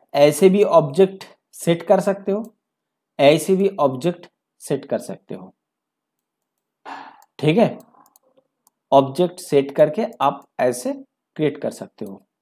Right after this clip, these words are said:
ओके। तो ऐसे करके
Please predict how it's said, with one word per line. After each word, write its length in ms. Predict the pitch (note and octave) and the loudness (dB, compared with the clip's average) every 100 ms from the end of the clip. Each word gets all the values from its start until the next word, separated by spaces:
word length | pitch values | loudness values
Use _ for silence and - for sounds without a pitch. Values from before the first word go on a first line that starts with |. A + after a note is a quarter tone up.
| _ _ _ _ _ _ _ _ _ _ _ _ _ - | _ _ _ _ _ _ _ _ _ _ _ _ _ -8
ओके। 200 | E3 E4 E4 _ _ _ _ _ _ _ _ - | -6 -6 -8 _ _ _ _ _ _ _ _ -4
तो 100 | A3+ A#2+ D3+ | -2 0 4
ऐसे 300 | D3 D3+ A#3 | 4 4 0
करके 320 | G#3+ D#3+ | 2 0